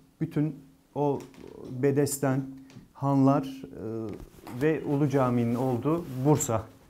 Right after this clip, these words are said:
Bu bütün çevresinde de ticaret bölgesi.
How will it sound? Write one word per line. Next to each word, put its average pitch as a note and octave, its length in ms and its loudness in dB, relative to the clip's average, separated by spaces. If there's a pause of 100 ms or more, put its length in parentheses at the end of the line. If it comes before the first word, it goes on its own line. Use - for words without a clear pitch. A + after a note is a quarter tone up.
(1800)
Bu D3 240 -2
bütün E3 200 2
çevresinde C3 540 2
de D#3+ 120 2
ticaret C#3 480 4
bölgesi. G#2 480 0